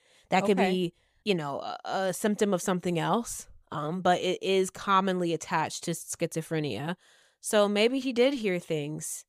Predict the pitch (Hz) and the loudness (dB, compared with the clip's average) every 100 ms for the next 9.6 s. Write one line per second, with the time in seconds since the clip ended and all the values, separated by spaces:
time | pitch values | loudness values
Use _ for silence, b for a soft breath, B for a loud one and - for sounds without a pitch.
0 | - 180 214 202 - 202 185 - _ _ | 2 4 4 2 0 2 2 0 _ _
1 | _ _ - 185 - 180 165 170 214 196 | _ _ -4 -2 -2 -2 2 2 0 0
2 | 180 160 151 156 151 156 202 196 139 98 | 0 0 -2 -2 -2 -2 -2 -2 -2 -2
3 | - - B - 226 240 220 214 190 165 | -6 -12 B -8 -4 2 4 4 2 0
4 | 165 160 160 - 156 160 165 156 156 160 | 0 -2 -2 -2 -2 -2 -2 -2 -2 -2
5 | 160 170 - 165 160 156 160 160 - _ | -4 -4 -4 -4 -2 -2 -2 -4 -10 _
6 | 156 160 151 135 147 156 156 160 - - | -4 -2 -2 -2 -4 -4 -2 -4 -4 -8
7 | - _ - - 175 147 151 - 165 180 | -12 _ -12 0 2 2 -2 -4 0 4
8 | 165 156 143 160 - - 170 147 135 131 | 4 2 0 -4 -4 -2 0 0 -2 -4
9 | 117 92 - - - | -6 -8 -10 -12 -16